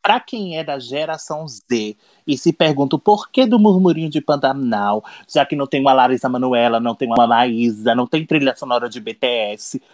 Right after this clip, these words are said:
Eu não, eu vou lhe dizer, caro jovem privilegiado, que não sabe o que é Xalana, que nunca ouviu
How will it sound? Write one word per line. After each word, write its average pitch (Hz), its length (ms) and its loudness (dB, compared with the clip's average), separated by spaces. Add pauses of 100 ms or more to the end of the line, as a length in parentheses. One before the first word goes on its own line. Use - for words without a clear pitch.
(180)
Eu 262 140 8
não, 240 260 8
eu 233 100 4
vou 233 120 4
lhe 226 100 -2
dizer, 202 540 0
caro 175 300 -2
jovem 147 440 -2
privilegiado, 135 880 -2
que 151 120 -20
não 139 120 -8
sabe 147 460 0
o 143 40 -8
que - 180 -6
é 135 80 -6
Xalana, 117 920 -2 (260)
que 185 120 4
nunca 160 260 2
ouviu 143 260 6